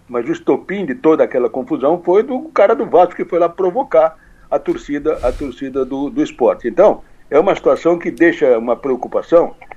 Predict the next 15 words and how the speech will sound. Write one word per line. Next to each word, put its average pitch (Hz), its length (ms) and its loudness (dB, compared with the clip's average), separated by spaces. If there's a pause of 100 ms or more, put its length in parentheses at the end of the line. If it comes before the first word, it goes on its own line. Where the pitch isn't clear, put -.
(180)
porque 135 320 -8
vai 135 220 2
ter 151 180 -4
muito 165 300 -4
trabalho 151 480 2
de 147 80 -6
bastidor, 143 640 -4 (580)
vai 131 100 -4
ter 131 140 -6
muito 147 200 -6
trabalho 143 380 2
dos 139 160 -6
advogados 139 760 2
dentro 123 340 -4
do, 113 220 -10